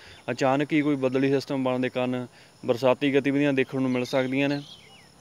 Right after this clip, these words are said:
ਪਰ ਇਹਨਾਂ ਦਾ ਦਾਇਰਾ ਚੌਵੀ, ਪੱਚੀ, ਛੱਬੀ ਦੇ ਦਰਮਿਆਨ ਕੋਈ ਜ਼ਿਆਦਾ ਵੱਡਾ ਨਹੀਂ ਹੋਵੇਗਾ। ਥੋੜ੍ਹੇ ਭਾਗਾਂ ਵਿੱਚ ਬਰਸਾਤੀ ਗਤੀਵਿਧੀਆਂ ਹੋਣਗੀਆਂ, ਪਰ ਸਤਾਈ ਤਰੀਕ ਤੋਂ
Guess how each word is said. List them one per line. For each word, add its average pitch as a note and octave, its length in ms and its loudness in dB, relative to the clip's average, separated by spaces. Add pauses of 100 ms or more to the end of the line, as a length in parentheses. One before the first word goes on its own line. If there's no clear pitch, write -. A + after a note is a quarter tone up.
(560)
ਪਰ D#3+ 120 6
ਇਹਨਾਂ E3+ 200 4
ਦਾ G3+ 100 6
ਦਾਇਰਾ D#3+ 560 8
ਚੌਵੀ, D#3+ 380 0
ਪੱਚੀ, E3 240 -4
ਛੱਬੀ D3 340 2
ਦੇ D#3 80 2
ਦਰਮਿਆਨ C#3+ 340 0
ਕੋਈ D3 160 -2
ਜ਼ਿਆਦਾ C3+ 280 6
ਵੱਡਾ C3 220 0
ਨਹੀਂ C3 160 0
ਹੋਵੇਗਾ। C3+ 340 2 (220)
ਥੋੜ੍ਹੇ D3 280 2
ਭਾਗਾਂ D3 380 4
ਵਿੱਚ C3+ 200 0
ਬਰਸਾਤੀ B2+ 500 -2
ਗਤੀਵਿਧੀਆਂ C3 400 0
ਹੋਣਗੀਆਂ, D3 380 0 (320)
ਪਰ D#3 140 6
ਸਤਾਈ D3 420 4
ਤਰੀਕ D3+ 320 0
ਤੋਂ D3+ 360 0